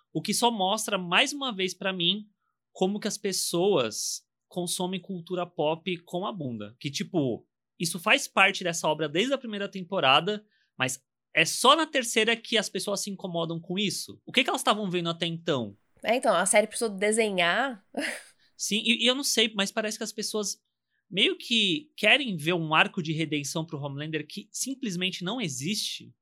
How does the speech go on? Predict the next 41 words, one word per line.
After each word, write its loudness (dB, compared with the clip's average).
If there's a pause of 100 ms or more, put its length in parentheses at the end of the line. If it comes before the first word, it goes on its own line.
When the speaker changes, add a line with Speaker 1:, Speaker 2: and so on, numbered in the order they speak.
(160)
Speaker 1:
Eu 2
acho 2
que -2
ele 6
é 4
um -2
personagem -2
complexo, 0 (280)
mas 2
eu 4
acho 4
que -4
a -2
série -2
jamais 2
vai 2
trilhar 4
esse -6
caminho. -6 (320)
Speaker 2:
É, 2
eu -6
também -4
acho -6
que -10
não. -12 (480)
Porque 0
nada 4
justifica. -4 (200)
Nada 4
justifica -4
o, -6
as -6
coisas -4
que -8
ele -6
faz. -8 (480)
Speaker 1:
Sim. -10 (800)
Speaker 2:
Ele -2
pode 2
ter -2
um -8